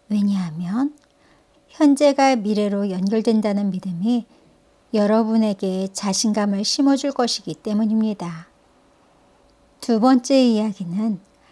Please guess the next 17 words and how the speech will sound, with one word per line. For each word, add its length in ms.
자신이 520
하는 440
일의 240
사랑과 760
실패에 600
대한 240
것입니다. 720
저는 760
운 220
좋게도 680
인생에서 640
정말 500
하고 300
싶은 320
일을 380
일찍 400
발견했습니다. 1160